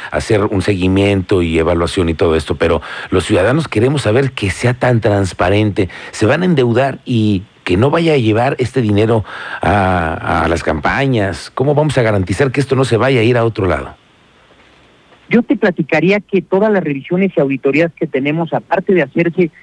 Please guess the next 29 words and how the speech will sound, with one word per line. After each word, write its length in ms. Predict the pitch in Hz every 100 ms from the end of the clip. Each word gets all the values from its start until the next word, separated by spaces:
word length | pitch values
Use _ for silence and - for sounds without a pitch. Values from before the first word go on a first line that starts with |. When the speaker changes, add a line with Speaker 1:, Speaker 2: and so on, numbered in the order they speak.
| _
Speaker 2:
por 180 | - 135
la 60 | 135
entidad 320 | 127 143 160
superior 380 | - 151 147 160
de 100 | 165
fiscalización 680 | 143 - 123 117 117 160
del 140 | 165 156
Estado, 420 | 131 151 151 202 - _ -
recordemos 560 | - 160 156 196 214 -
que 240 | - 202 196
las 260 | - 147 143 -
que 140 | 151
tenemos 580 | 147 147 156 190 220 214
en, 220 | 160 139 117
en 220 | 127 131
el 320 | 127 117 117 - - -
gobierno 360 | 135 143 156 185
del 140 | 156
Estado 380 | 135 - 165 180
son 180 | 175 175
por 140 | 175
parte 380 | 147 165 180 180
de 100 | 180
la 200 | 185 180
Auditoría 680 | - 147 143 139 147 147 185
Superior 420 | 175 165 143 156 160
de 80 |
la 140 | 165 147
Federación, 640 | 143 139 139 139 170 165